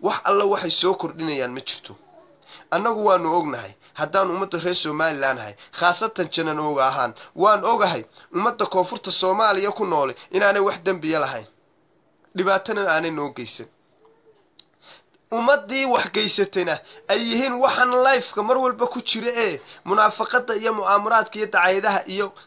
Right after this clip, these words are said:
kala dilka ummadda Soomaaliyeed ka shaqaynaya. Be-, beelaha iyo qabaa'ilo badan oo sharaf leh, oo karaamo leh, oo koonfurta Soomaaliya ku nool, oo na ogol,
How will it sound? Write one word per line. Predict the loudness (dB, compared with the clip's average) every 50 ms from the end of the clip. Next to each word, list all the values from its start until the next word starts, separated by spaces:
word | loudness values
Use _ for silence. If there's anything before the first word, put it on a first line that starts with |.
| _ -4
kala | 0 0 0
dilka | 0 0 -4 -4 -2 -2
ummadda | -2 -2 -2 -4 -2
Soomaaliyeed | -2 0 0 0 0 0 -2 -2 -4
ka | -2 0
shaqaynaya. | 0 0 0 -2 -4 -4 -4 -4 -6 -10 -12 -14 -16 _ _ _ _ _ -20 -20 -20 -20 -20 _ _ _ _ _
Be-, | -6 -2 0 0 0 2 2
beelaha | 2 4 4 6 6 6 6 4 4 2 2
iyo | -2 -4 -2 -2 0
qabaa'ilo | 0 2 2 2 2 0 -2 -2 -2 -2 -2
badan | -2 0 0 0 -2 -4 -8 _ _ _ _ -2
oo | 0 2 2 2 2 0 0 -2 0 0
sharaf | 0 2 2 4 4 2 2 -2 -2
leh, | -2 -2 -2 -2 -4 -10 _ 0
oo | 2 2 2
karaamo | 2 0 0 2 4 4 4 4 2 2
leh, | 0 0 -2 -4 -14 -20 -20 _ _ 0
oo | 0 0
koonfurta | 2 2 0 0 0 -2 -6 -6 -2 0
Soomaaliya | 0 2 2 0 2 2 2 2 2 2 0 -2
ku | -4 -4 -4
nool, | -2 0 0 0 0 -2 -4 _ -20 -20 -20 -8 _
oo | 2 2 2 2
na | 2 2 2
ogol, | 2 2 2 2 0 2 4 4 4 4 2 -4